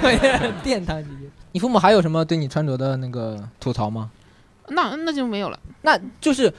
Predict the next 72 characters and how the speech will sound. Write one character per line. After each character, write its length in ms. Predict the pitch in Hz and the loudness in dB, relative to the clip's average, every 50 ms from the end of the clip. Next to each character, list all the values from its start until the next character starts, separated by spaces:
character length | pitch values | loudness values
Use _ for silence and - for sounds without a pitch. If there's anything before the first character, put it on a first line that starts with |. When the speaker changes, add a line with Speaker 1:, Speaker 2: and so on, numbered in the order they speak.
| - - - | -6 -10 0
Speaker 1:
我 120 | - 190 185 | 4 4 6
们 220 | 185 202 277 294 | 6 6 4 4
只 240 | - - 180 156 147 | 0 -2 0 0 0
问 380 | 135 143 170 226 302 285 247 185 | 0 0 4 6 6 6 6 4
了， 480 | 156 135 123 120 120 117 117 117 120 | 0 -2 -2 -4 -6 -6 -6 -8 -6
就 100 | 131 - | -4 -4
是 60 | 160 160 | -4 -2
父 140 | - 240 | -2 -2
母 160 | 220 180 147 143 | -2 -2 -2 -2
对 160 | - 226 196 | 0 0 0
于 80 | 185 | 0
自 160 | 185 - 277 233 | -2 -2 -2 -2
己 120 | 180 151 | -2 -2
着 160 | - - 135 143 | -2 -2 -2 -2
装 180 | 160 160 151 | 0 -2 0
不 100 | 143 160 | 0 0
满 180 | 156 - - 120 | -2 -2 -2 -4
意。 200 | 127 123 123 123 | -6 -10 -10 -6
你， 240 | 170 202 196 185 180 - | -2 -2 -2 -2 -2 -4
你 180 | - 208 190 180 | -2 0 0 2
平 160 | - 214 247 | 2 2 4
时 100 | 254 269 | 4 2
会 200 | 269 - 285 247 | 4 4 2 2
看 200 | - - 277 226 | 4 4 2 2
你 60 | 175 | 4
爸 160 | 156 190 196 | 6 6 6
妈 160 | 202 220 277 285 | 6 4 4 4
的 140 | 262 185 | 4 4
那 80 | 160 156 | 4 2
个 120 | 156 147 | 2 0
穿 200 | 139 - - 160 | 0 2 2 2
衣 80 | 165 165 | 4 2
服 180 | 156 139 131 127 - _ | 2 0 -2 -4 -6 _
不 80 | - 165 | -2 0
爽 200 | - 143 120 104 | 2 2 2 0
吗？ 120 | 98 98 127 151 - - _ | -2 -8 -14 -16 -18 -16 _
Speaker 2:
啊， 100 | - 262 | -4 -2
会。 460 | 254 - - - - 330 285 214 143 - - _ _ _ - | -2 -2 -4 -4 -2 -2 -2 -2 -4 -8 -16 _ _ _ 0
我 120 | 285 285 | 2 4
妈 100 | 277 349 480 508 | 4 6 4 4
买 80 | 440 330 | 6 6
衣 140 | 285 320 349 | 6 6 6
服 100 | 339 349 | 6 4
也 120 | 262 247 | 4 4
是 80 | 247 294 | 4 2
买 120 | 302 254 | 2 2
的 120 | 220 247 269 | 2 2 2
可 160 | - 226 185 | 0 0 0
贵 220 | 185 233 226 208 | 0 0 0 0
了， 120 | 190 170 196 | 0 -2 -4
就 140 | 254 330 | -4 -4
像 180 | 359 403 427 392 | -2 0 2 2
我， 160 | 285 226 202 - | 2 2 2 4
我， 160 | 220 226 226 - | 4 4 4 6
我 200 | 220 220 220 220 | 4 4 4 4
家 140 | 302 320 | 2 0
是 80 | 349 359 | 0 0
在 100 | 359 349 | 0 0
县 240 | 320 - 466 415 339 | 0 0 0 2 0
城 220 | 285 214 208 196 | 0 0 -2 -4
嘛， 240 | 190 185 190 180 196 | -2 -2 -2 0 2
就 80 | 240 302 | 2 4
县 180 | - 466 427 381 | 4 4 4 4
城 120 | 359 320 | 2 2
里 60 | 294 285 | 2 2
有 140 | 226 190 | 2 2
那 120 | 196 269 269 | 2 2 2
种 220 | 240 233 202 208 - | 2 2 0 0 0
购 160 | - 381 359 285 | 4 6 6 8
物 180 | 262 254 220 | 8 8 6
商 220 | 240 - 320 392 427 | 6 4 2 0 0
场， 280 | - - 151 - 82 | -2 -4 -4 -6 -8